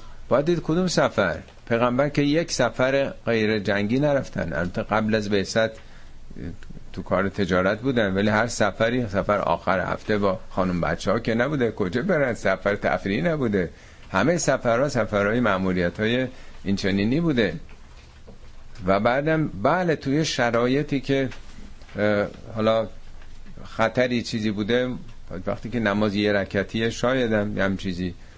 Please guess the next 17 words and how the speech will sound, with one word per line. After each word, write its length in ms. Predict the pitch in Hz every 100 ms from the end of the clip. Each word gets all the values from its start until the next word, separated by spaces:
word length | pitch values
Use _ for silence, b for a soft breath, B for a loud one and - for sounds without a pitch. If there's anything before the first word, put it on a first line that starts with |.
| -
اون 80 | 160
یه 80 | 180
چه 160 | - -
استثنائیه 1160 | 107 - 101 92 - 98 101 170 185 131 92 101 - - - - -
که 200 | - 85 - 95
هزاران 580 | 101 101 98 98 120 110
نمازی 360 | 98 98 98
که 120 | 95 98
خوندن، 360 | 101 95 107
حالا 200 | 104 98
یکی 300 | 104 104 107
دو 120 | 98
تاش 260 | 101 104 90
این 160 | 85 87
چنین 320 | - 90 98
بوده. 300 | 87 87 78
این 100 | 87